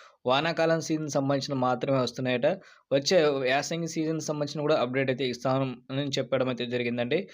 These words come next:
So, మొత్తంగా పూర్తి ఇన్ఫర్మేషన్ మనం ఈ రోజు ఈ వీడియోలో అయితే మాట్లాడుకుందాం.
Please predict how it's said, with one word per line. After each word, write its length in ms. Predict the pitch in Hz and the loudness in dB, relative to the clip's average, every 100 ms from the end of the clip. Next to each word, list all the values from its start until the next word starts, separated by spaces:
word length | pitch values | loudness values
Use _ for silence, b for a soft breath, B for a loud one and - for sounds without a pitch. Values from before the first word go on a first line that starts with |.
| B | B
So, 160 | B - | B -2
మొత్తంగా 420 | 139 135 160 160 | 0 0 2 2
పూర్తి 320 | 147 151 151 160 | 2 2 2 2
ఇన్ఫర్మేషన్ 580 | 139 135 135 131 - 147 | 0 0 0 -2 -2 -2
మనం 200 | 131 139 | -2 -2
ఈ 140 | 135 135 | 0 2
రోజు 280 | 139 131 165 | 2 0 -2
ఈ 140 | 135 131 | -2 0
వీడియోలో 280 | 127 127 | 2 2
అయితే 160 | 120 123 | 2 0
మాట్లాడుకుందాం. 680 | 117 117 123 120 117 123 | 0 2 0 0 -2 -2